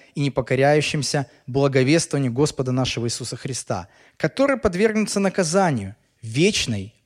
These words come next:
погибели, от лица Господа и от славы могущества Его, когда Он придет прославиться – во святых Своих и явиться дивным в день Он и во всей веровавших,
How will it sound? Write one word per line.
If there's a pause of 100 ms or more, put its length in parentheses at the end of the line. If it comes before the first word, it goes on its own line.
погибели, (460)
от
лица
Господа (140)
и
от
славы
могущества
Его, (300)
когда
Он
придет
прославиться – (320)
во
святых
Своих
и
явиться
дивным (160)
в
день
Он
и
во
всей
веровавших,